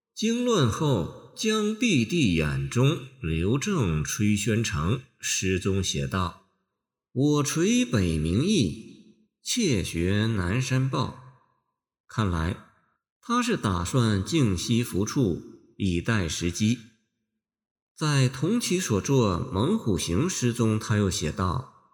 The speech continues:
：“张良未遇韩信贫，刘向唇亡在两陈。栈道下邳受兵掠，来投朴母做主人。”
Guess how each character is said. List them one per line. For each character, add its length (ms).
：“张 320
良 360
未 220
遇 440
韩 360
信 260
贫， 460
刘 300
向 400
唇 300
亡 440
在 260
两 260
陈。 380
栈 340
道 300
下 360
邳 460
受 340
兵 280
掠， 500
来 400
投 340
朴 380
母 500
做 320
主 240
人。” 340